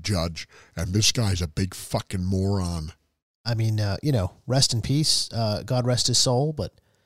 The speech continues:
Speaker 2: if he just made this fucking story up, like, what, what's wrong with you?
Speaker 1: Yeah, I know. I
Speaker 2: Like,
Speaker 1: know.
Speaker 2: just
Speaker 1: I mean,
Speaker 2: made it
Speaker 1: this
Speaker 2: up
Speaker 1: is,
Speaker 2: whole cloth?
Speaker 1: it's,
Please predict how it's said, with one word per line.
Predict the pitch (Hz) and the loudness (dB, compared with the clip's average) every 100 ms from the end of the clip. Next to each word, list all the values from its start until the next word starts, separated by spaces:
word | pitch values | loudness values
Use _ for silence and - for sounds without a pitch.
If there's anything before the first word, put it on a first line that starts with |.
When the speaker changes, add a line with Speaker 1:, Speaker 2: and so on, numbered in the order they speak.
| _ _ | _ _
Speaker 2:
if | 123 | -4
he | - | 0
just | 208 110 | 2 2
made | 101 104 120 113 | 2 2 0 2
this | 110 | 0
fucking | - 120 107 | 2 0 0
story | - 95 101 110 | 0 0 -2 -2
up, | 127 | -2
like, | 117 123 | -4 0
what, | 202 - | -2 0
what's | 185 120 | -2 2
wrong | 147 269 | 2 2
with | - 147 | 0 -2
you? | - - _ _ - | -8 -16 _ _ -2
Speaker 1:
Yeah, | 107 | 0
I | 92 | 0
know. | 92 85 87 _ _ _ _ _ _ _ _ _ _ _ _ _ _ | -2 -8 -12 _ _ _ _ _ _ _ _ _ _ _ _ _ _
I | - | -6
Speaker 2:
Like, | 95 | -2
Speaker 1:
know. | |
Speaker 2:
just | 127 - | 0 2
Speaker 1:
I | |
mean, | 135 | 6
Speaker 2:
made | 170 | 8
it | |
Speaker 1:
this | 196 | 8
Speaker 2:
up | 175 | 8
Speaker 1:
is, | - | 8
Speaker 2:
whole | 147 185 | 4 4
cloth? | - 120 180 - | 0 2 2 0
Speaker 1:
it's, | 151 - | 2 2